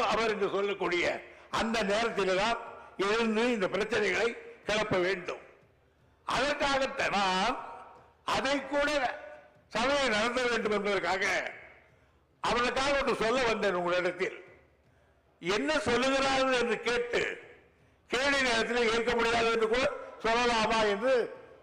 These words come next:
ஒரு விதிக்கு போனா கூட நான் சொல்ல மறுத்தேன்.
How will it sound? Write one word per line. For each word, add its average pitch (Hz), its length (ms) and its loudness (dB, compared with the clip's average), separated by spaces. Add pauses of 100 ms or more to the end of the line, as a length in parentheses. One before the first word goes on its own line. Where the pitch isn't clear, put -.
(160)
ஒரு 190 180 4
விதிக்கு 262 420 0 (280)
போனா 240 300 0 (160)
கூட 226 100 2 (500)
நான் 208 240 0
சொல்ல 202 240 2
மறுத்தேன். 180 580 0